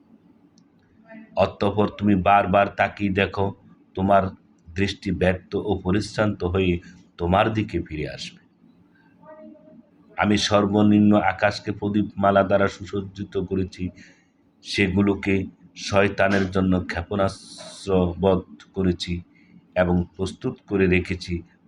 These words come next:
তাদের জন্য জ্বলন্ত অগ্নির শাস্তি। যারা তাদের পালনকর্তাকে অস্বীকার করেছে,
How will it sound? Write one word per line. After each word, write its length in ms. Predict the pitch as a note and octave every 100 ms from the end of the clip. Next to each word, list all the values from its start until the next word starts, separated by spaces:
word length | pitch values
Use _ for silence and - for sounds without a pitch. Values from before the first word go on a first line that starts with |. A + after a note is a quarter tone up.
| -
তাদের 380 | F2 F2+ F#2
জন্য 380 | F2 F2+ F2+ E2+
জ্বলন্ত 600 | E2 F#2 F2+ E2+ - E2 - _ _ _ _ -
অগ্নির 400 | F2 D#2 F2 E2+
শাস্তি। 520 | - D2+ - - - _ _ _ _ _ _ _ _ _ _ - _ _ _ _ _ _ _ - -
যারা 220 | E2+ F2+ G2+
তাদের 340 | G2 G2 A2 -
পালনকর্তাকে 840 | G#2+ G#2+ G#2+ A2 A2 - A2 G#2
অস্বীকার 480 | G#2 - G#2 A2 A2+
করেছে, 500 | A2 A2+ A2+ A#2+